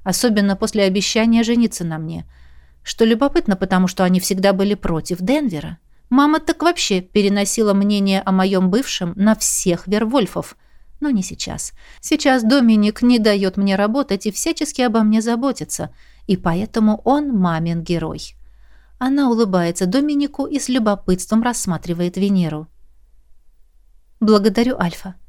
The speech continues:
Чарли». Волчица занимает свое место за столом, и я представляю ее своим родителям. Они единственные, с кем она не знакома.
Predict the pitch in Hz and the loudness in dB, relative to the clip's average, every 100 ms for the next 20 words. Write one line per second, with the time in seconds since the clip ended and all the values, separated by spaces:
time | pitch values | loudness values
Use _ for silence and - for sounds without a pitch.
0 | - - - - 170 170 185 - - - | -20 -20 -10 -2 -2 -2 -8 -10 -20 -20
1 | - - - - - - - 233 254 254 | -20 -20 -20 -20 -20 -20 -10 0 0 2
2 | 311 294 226 233 226 233 240 220 214 208 | -2 0 2 4 4 4 2 -2 -2 -2
3 | 220 220 208 196 190 185 233 254 311 269 | 0 -2 -2 -4 -6 -6 -4 -2 -2 0
4 | 277 320 262 - - 240 247 294 262 226 | 0 -2 -4 -6 -2 -2 0 0 0 0
5 | 220 233 202 190 202 202 185 180 185 175 | 0 -2 -2 0 0 -2 -2 -4 -4 -4
6 | 170 170 _ - - - 294 311 320 247 | -4 -6 _ -20 -20 -4 -2 0 -2 0
7 | 240 233 262 - 190 175 170 - 202 185 | 0 0 -2 -2 0 0 -2 -4 -2 0
8 | 180 185 180 170 180 170 - 156 156 180 | 0 2 0 -2 -4 -6 -8 -12 -12 -14